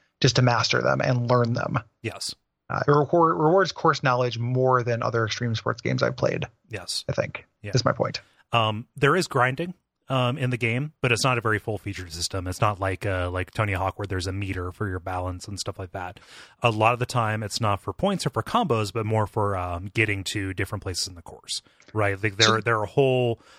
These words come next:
Speaker 2: whole pathways through courses that are, like, suspended on wires,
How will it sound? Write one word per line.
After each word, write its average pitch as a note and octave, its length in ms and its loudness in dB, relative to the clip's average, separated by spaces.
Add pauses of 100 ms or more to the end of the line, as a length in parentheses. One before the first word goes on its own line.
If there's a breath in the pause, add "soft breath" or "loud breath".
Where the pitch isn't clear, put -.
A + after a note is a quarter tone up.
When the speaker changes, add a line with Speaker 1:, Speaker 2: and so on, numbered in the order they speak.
(120)
Speaker 2:
whole E3+ 180 4
pathways C3+ 460 2
through A#2 160 -4
courses A2 420 -2
that G#2 120 -2
are, G#2+ 80 0
like, G2+ 240 0
suspended G#2 480 -2
on F#2 200 -4
wires, F2+ 760 -8